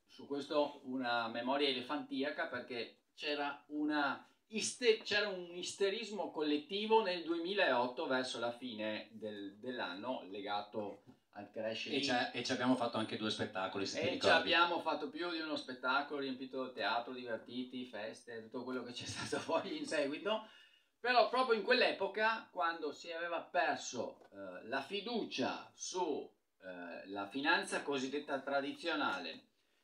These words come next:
Speaker 1: il comportamento dei banchieri centrali, ritenuti in parte rei di aver consentito il, eh, trasformare investimenti, tra virgolette, "sicuri", come i mutui,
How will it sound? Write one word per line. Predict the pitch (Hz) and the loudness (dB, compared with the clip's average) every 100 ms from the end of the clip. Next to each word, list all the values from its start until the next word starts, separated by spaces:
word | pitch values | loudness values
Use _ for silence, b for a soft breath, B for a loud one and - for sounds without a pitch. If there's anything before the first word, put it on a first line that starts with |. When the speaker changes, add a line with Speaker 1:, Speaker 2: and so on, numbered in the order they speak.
| 135 | -6
Speaker 1:
il | 147 | 0
comportamento | 190 160 151 151 147 147 185 202 202 202 190 - - 113 | 0 2 0 2 2 2 0 2 4 6 4 2 -8 -4
dei | 139 147 | 2 4
banchieri | 135 135 151 156 156 | 4 2 0 -4 -2
centrali, | 147 135 127 120 127 117 | -4 -2 2 2 2 0
ritenuti | 120 131 139 135 170 180 180 | -2 -2 0 2 0 -2 -4
in | 165 143 | -6 -2
parte | 139 143 147 131 143 | 0 2 2 0 0
rei | 131 127 139 143 151 143 | 2 2 2 2 2 2
di | 127 | 2
aver | 120 123 131 131 131 127 | 0 2 2 4 4 2
consentito | 131 127 - 120 - 127 127 135 127 127 B B B _ | -2 -6 -6 -8 -8 -8 0 4 4 2 B B B _
il, | - 120 120 117 | -10 -8 -6 0
eh, | 110 107 107 101 - _ - - - - - - | 0 2 0 -4 -8 _ -20 -20 -20 -20 -20 -18
trasformare | - - - 151 139 135 143 147 139 | -10 -8 -2 4 4 6 6 6 4
investimenti, | 143 143 147 147 156 160 135 | 2 2 0 0 -2 -4 -4
tra | 135 135 | 0 0
virgolette, | 147 147 143 131 139 | 2 2 0 0 -2
"sicuri", | 127 135 147 151 135 | -2 -4 -2 -2 0
come | 135 147 175 | 4 4 4
i | 175 | 0
mutui, | 170 151 165 185 208 B | -2 -2 0 2 2 B